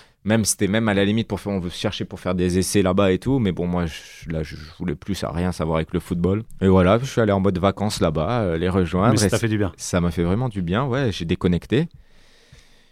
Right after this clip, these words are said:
Speaker 1: Et ensuite, ben, à mon retour, euh, je suis parti en Espagne.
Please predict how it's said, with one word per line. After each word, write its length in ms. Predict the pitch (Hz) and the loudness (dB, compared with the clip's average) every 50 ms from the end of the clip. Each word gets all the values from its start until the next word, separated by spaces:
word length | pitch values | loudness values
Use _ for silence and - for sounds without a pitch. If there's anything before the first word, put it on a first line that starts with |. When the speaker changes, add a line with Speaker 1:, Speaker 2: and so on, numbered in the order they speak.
| _ _ _ _ - | _ _ _ _ 2
Speaker 1:
Et 160 | 104 98 95 | 4 6 6
ensuite, 440 | 92 90 - - - 110 - - - | 6 4 2 0 -2 -2 0 2 2
ben, 360 | 95 82 92 90 87 87 87 90 | 4 4 6 6 6 6 6 6
à 40 | 98 | 6
mon 120 | 101 98 | 6 6
retour, 500 | 95 101 92 - - 110 135 156 147 123 110 | 6 6 4 4 4 6 8 8 8 8 8
euh, 800 | 98 95 90 87 87 87 85 82 82 82 82 82 82 82 80 82 | 8 8 8 8 6 6 6 6 6 4 4 4 4 4 2 2
je 60 | 80 - | 0 -2
suis 160 | - - - | -6 -8 -4
parti 320 | - 113 - - - 117 | -4 -4 -4 -2 -2 0
en 100 | 110 95 90 | 2 2 2
Espagne. 340 | 87 - - 87 92 101 | 0 0 0 0 0 0